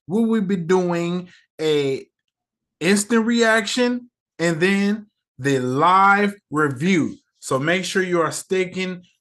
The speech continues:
around for the live review after the, uh, or the live, uh, or the ultimate review, I should say, after the instant reaction. Also,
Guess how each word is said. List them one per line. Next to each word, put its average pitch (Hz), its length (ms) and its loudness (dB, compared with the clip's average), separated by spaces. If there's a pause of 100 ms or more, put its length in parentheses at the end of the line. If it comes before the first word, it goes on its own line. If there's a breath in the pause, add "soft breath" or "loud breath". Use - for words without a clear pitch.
(120)
around 170 680 0
for 170 160 0
the 147 160 -2
live 165 420 2
review 160 560 -2
after 175 400 0
the, 160 400 0 (460 soft breath)
uh, 147 340 -4
or 139 160 0
the 127 160 -4
live, 160 420 2
uh, 143 200 -2
or 139 200 -2
the 135 160 -2
ultimate 185 460 2
review, 131 240 -2
I 131 120 0
should 123 180 -12
say, 147 360 -4 (440 soft breath)
after 214 500 6
the 170 180 2
instant 180 400 0
reaction. 160 680 0 (440)
Also, 190 680 4